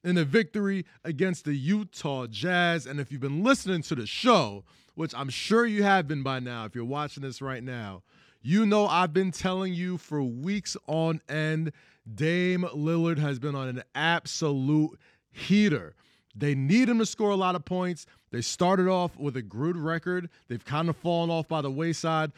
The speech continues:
so they need him to be as efficient as possible. And what did he do to keep the Portland Trail Blazers afloat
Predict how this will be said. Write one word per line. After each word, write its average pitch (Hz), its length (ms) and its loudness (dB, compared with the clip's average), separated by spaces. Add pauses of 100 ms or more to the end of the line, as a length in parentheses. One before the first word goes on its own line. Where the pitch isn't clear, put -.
(100)
so 151 220 -2
they 143 160 0
need 156 320 0
him 165 160 2
to 151 100 -10
be 151 160 -6
as 131 160 -8
efficient 147 420 -6
as 127 120 -6
possible. 147 560 -4 (280)
And 127 280 -8
what 214 180 4
did 240 140 0
he 240 100 4
do 247 380 2 (180)
to 135 80 -10
keep 175 240 -2
the 143 60 -6
Portland 196 400 2
Trail 180 260 0
Blazers 165 560 -4 (240)
afloat 185 540 2